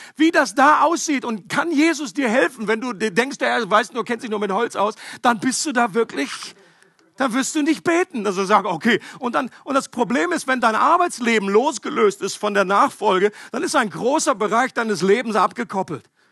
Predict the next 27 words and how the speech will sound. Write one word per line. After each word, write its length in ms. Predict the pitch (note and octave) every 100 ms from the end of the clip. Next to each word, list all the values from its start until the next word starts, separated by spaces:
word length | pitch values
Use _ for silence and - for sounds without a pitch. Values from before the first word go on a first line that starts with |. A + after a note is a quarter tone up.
| _ _ _
Dann 140 | - G#3+
kommst 320 | A3 C#4 -
du 100 | C4
in 100 | A#3
den 100 | G3+
Gottesdienst 500 | G#3+ B3+ - C4+ A#3+
und 60 | G#3
sagst, 160 | A3
"Halleluja, 1040 | G#3 F#3+ G3 G3+ A#3+ D#4 D#4 D#4 D#4 D#4 D4+
Halleluja." 400 | D#4 E4+ E4+ D4+ G4+ -
Und 80 | B3+
dann 120 | A3
checkst 340 | - C4+ -
du 100 | B3
aus 280 | G#3 A#3+ C#4+
und 80 | B3
sagst, 280 | A#3 B3+ A3+
"Also 260 | A#3+ C4
Jesus, 480 | B3+ A#3+ C4 C4+ -
sehen 220 | A#3 C4+
uns 160 | C#4 A3+
nächste 320 | C#4 - D4
Woche. 340 | C#4 D#4+ D4+ - - - _ _ D4
Muss 200 | D#4+ B3
wieder 200 | D4 C4+
zur 140 | G#3
Arbeit." 640 | C4 D#4 F#4 A4 D#4 A3+